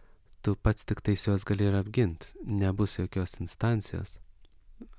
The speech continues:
kuri apgins tavo vaikus arba tave. Lygiai taip pat eidamas tu gatve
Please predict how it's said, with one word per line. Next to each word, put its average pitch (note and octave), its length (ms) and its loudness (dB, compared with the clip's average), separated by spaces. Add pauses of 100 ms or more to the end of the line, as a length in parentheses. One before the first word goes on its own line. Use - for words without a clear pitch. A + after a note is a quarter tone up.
(600)
kuri E2+ 240 0
apgins F2 480 0
tavo F2 320 -4
vaikus F2 500 -6 (460)
arba F2 320 -2
tave. F#2+ 340 -2 (1700)
Lygiai G2+ 240 6
taip F#2+ 240 0
pat G2 160 4
eidamas F2+ 500 2
tu - 140 -6
gatve F2+ 320 -2